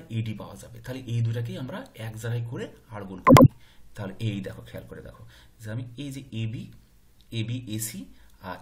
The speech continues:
এই এপি এডি আর গুণ করে দিছি, খেয়াল করো। আচ্ছা, যেহেতু, উম, যেহেতু এই যে এসি আর এবি সমান, তাই না? এই যে আমরা এসি আর এবি সমান এই যে এখানে চিত্র অনুযায়ী বলে দিছি এবং বিশেষ নির্বাচনের মধ্যেও বলে আসছি। তার মানে কি, এসি আর এবি সমান,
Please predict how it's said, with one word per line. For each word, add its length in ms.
এই 280
এপি 240
এডি 300
আর 120
গুণ 220
করে 200
দিছি, 300
খেয়াল 200
করো। 220
আচ্ছা, 280
যেহেতু, 440
উম, 340
যেহেতু 320
এই 40
যে 220
এসি 360
আর 100
এবি 200
সমান, 360
তাই 140
না? 180
এই 60
যে 100
আমরা 260
এসি 380
আর 60
এবি 160
সমান 300
এই 80
যে 80
এখানে 200
চিত্র 320
অনুযায়ী 260
বলে 220
দিছি 300
এবং 200
বিশেষ 340
নির্বাচনের 400
মধ্যেও 280
বলে 240
আসছি। 320
তার 120
মানে 120
কি, 220
এসি 300
আর 80
এবি 160
সমান, 280